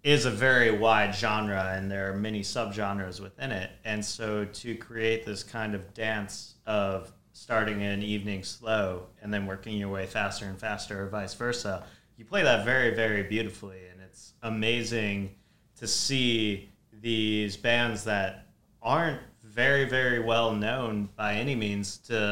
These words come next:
the general public, but every Scorched Tundra is a hit as far as it's usually a packed crowd and everyone raves about the shows. And so it's very impressive to see it all kind of come together every year,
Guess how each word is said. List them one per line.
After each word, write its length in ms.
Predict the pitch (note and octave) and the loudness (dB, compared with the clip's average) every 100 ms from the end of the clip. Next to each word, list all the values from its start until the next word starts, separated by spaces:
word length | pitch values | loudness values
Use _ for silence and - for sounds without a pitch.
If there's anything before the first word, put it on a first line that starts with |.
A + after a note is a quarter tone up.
| G2+ | 0
the 240 | G2+ G#2 G2 | -2 -2 -2
general 380 | A2 G#2+ G#2 F#2+ | -2 -2 -2 -4
public, 500 | B2+ A#2+ G#2+ G#2 - | -4 -2 -2 -4 -4
but 340 | G#2 F#2+ - - _ _ _ _ _ _ _ - | -4 -4 -8 -18 _ _ _ _ _ _ _ -2
every 280 | B2 B2 A#2+ | 2 2 2
Scorched 380 | - A#2 G2+ - | 0 -2 -2 0
Tundra 280 | B2 A#2 | 0 2
is 440 | G#2+ G#2 G2+ G2 - - | 2 2 0 -2 -8 -4
a 280 | G#2+ G2+ F#2+ | 0 0 0
hit 400 | B2+ C3 A2 - | 0 0 0 -4
as 180 | A2 G2+ | -6 -4
far 340 | - G#2 G2+ | -2 0 2
as 380 | G2 G2 F#2+ - _ - | 0 0 -4 -10 _ -10
it's 220 | G#2+ - | -8 -4
usually 400 | G#2+ A2 G#2 G#2 | -2 -2 -2 -2
a 40 | |
packed 340 | G2 A2 G#2+ - | 0 0 -2 -2
crowd 420 | A2 B2 A#2+ F#2+ - | 0 2 0 -2 -4
and 480 | G#2 G2+ G2+ G2 - | 0 0 0 -4 -4
everyone 840 | A2 A2 A2 G#2+ A2 G#2+ G#2 G2 - | -2 0 0 -2 -2 -2 -2 -4 -8
raves 440 | A2 G#2 G#2+ G#2 | -8 -4 -2 -4
about 420 | G#2 G2 G2 F#2+ - | -4 0 0 0 -4
the 100 | G#2 | -8
shows. 560 | - A#2 B2 F#2+ - - - _ _ _ | -4 -2 -2 -4 -8 -14 -20 _ _ _
And 100 | G#2 | -20
so 160 | G2+ A2+ | -8 -6
it's 120 | G#2+ | -6
very 360 | G#2 A#2 A#2+ A2+ | -2 4 4 4
impressive 540 | F#2+ A2+ A2+ A2+ G2+ | 2 0 0 0 -2
to 100 | - | -6
see 260 | G2+ - G#2+ | -12 -4 0
it 100 | G#2+ | 2
all 200 | G2+ F#2+ | 2 0
kind 240 | - G2+ | -6 -8
of 140 | F#2+ F#2+ | -8 -6
come 180 | G#2+ G2 | -6 -4
together 400 | G2 G2+ G2 F#2 | -2 -2 -2 -4
every 260 | F#2+ G2+ | -4 -4
year, 420 | F#2+ G#2 G2 F2+ | -4 -4 -4 -8